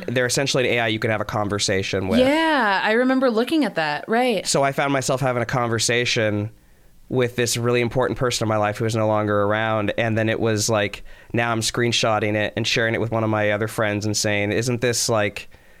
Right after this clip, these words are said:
Speaker 1: so strange?" I'm kinda
Speaker 2: Mm.
Speaker 1: buying, I'm kind of buying into it. Like, my brain is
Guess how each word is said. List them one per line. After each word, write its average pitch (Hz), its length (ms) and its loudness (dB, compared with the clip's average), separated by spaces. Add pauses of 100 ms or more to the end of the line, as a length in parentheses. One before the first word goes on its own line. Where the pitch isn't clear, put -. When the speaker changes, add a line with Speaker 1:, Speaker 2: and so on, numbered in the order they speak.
(240)
Speaker 1:
so 120 260 0
strange?" 110 560 0
I'm 117 140 4
kinda 110 240 2
Speaker 2:
Mm. 107 40 0
Speaker 1:
buying, 107 340 0
I'm 117 120 -2
kind 120 260 -2
of 110 120 -4
buying 110 320 0
into 107 360 0
it. 82 140 0
Like, 101 160 -4
my 110 140 0
brain 113 480 0
is 104 480 0